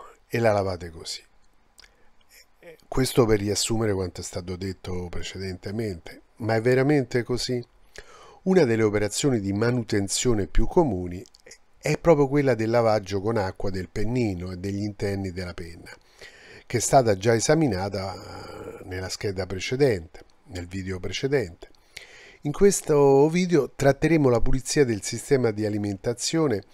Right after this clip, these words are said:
per ovviare ad occlusioni o intasamenti che possono essere presenti su una penna vintage, antica o non usata per tempi molto lunghi. In questo caso l'operazione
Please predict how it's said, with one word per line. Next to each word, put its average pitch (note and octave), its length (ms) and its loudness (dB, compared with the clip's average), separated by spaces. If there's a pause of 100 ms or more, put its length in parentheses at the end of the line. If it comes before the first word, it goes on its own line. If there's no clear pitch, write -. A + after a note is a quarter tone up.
(500)
per C3 220 6
ovviare C3 680 6
ad G2 140 -2
occlusioni C#3+ 840 2
o A2+ 100 2
intasamenti D#3 880 2
che A#2 100 2
possono B2+ 480 0
essere A#2+ 380 -2
presenti A2 560 -4
su G#2 160 -6
una A2+ 160 -2
penna G2+ 560 -4
vintage, A#2+ 760 -4 (580)
antica G2+ 680 -4 (100)
o D#3 100 0
non D#3 220 4
usata A2+ 500 0
per A2+ 160 -6
tempi G#2+ 340 -2
molto F#2+ 360 -4
lunghi. E2+ 460 -10 (2250)
In C#3 80 -6
questo D#3+ 340 2
caso G2+ 420 -2 (160)
l'operazione A#2+ 1200 2